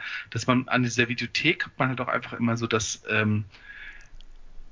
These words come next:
diese, diesen, diesen Werdegang, diesen geschichtlichen, den du, den du vorhin beschrieben hast, den hat man halt so wunderbar gesehen, wie das halt erst, wie gesagt,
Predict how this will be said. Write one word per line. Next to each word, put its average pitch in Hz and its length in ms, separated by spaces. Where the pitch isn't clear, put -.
diese, 127 220
diesen, 120 240
diesen 120 240
Werdegang, 123 420
diesen 117 220
geschichtlichen, 127 560
den 113 100
du, 113 100
den 113 160
du 113 60
vorhin 120 240
beschrieben 147 440
hast, 101 220
den 123 120
hat 131 100
man 131 80
halt 123 140
so 120 80
wunderbar 135 400
gesehen, 120 500
wie 107 60
das - 160
halt 117 140
erst, - 240
wie 123 60
gesagt, 123 320